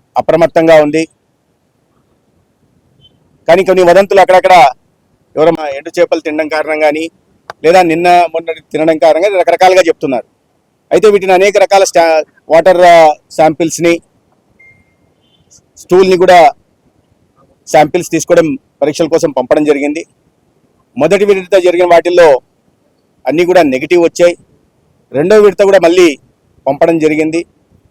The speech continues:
బ్యాక్టీరియల్, బ్యాక్టీరియాలజికల్, బయాలజికల్, మైక్రోబియల్ టెస్ట్ల కోసం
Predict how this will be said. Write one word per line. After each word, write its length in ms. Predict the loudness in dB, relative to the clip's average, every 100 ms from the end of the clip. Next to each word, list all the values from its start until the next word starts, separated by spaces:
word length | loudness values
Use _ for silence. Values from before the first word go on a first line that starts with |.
| _ _ _ _
బ్యాక్టీరియల్, 640 | -2 -2 0 0 0 -2 -4 -4
బ్యాక్టీరియాలజికల్, 800 | 0 0 0 0 0 0 0 -2
బయాలజికల్, 640 | 2 2 2 0 0 -2 -2 -10 _ _ _ _ _ _ -6
మైక్రోబియల్ 440 | -2 -2 0 -2
టెస్ట్ల 240 | -2 -4
కోసం 460 | -4 -4 -2 -4 -6